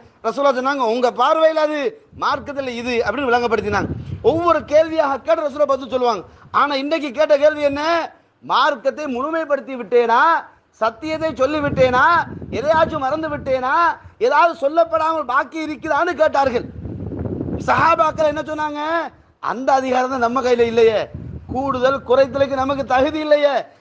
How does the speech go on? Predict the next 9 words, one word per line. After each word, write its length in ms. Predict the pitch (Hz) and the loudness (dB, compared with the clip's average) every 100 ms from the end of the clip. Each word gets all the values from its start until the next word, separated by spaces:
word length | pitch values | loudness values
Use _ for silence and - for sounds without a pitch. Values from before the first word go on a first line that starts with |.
| _ | _
அது 180 | 175 254 | -2 0
அல்லாஹ் 460 | 233 302 330 320 294 | 0 0 2 2 -2
தீர்மானிக்கிறது. 760 | 320 330 320 320 285 311 311 190 - - - | -4 0 0 0 0 0 2 0 -4 -8 -6
நம்ம 300 | - 254 285 | -4 0 0
ஒன்றை 220 | 262 269 | 2 2
கூட்டத்துக்கு 560 | - 233 277 285 277 330 | 0 -6 -6 -4 -4 -4
நமக்கு 340 | 311 311 277 | -2 -4 -4
அனுமதி 260 | 294 311 311 | -4 -4 0
கிடையாது, 420 | 302 311 311 311 | 2 4 2 0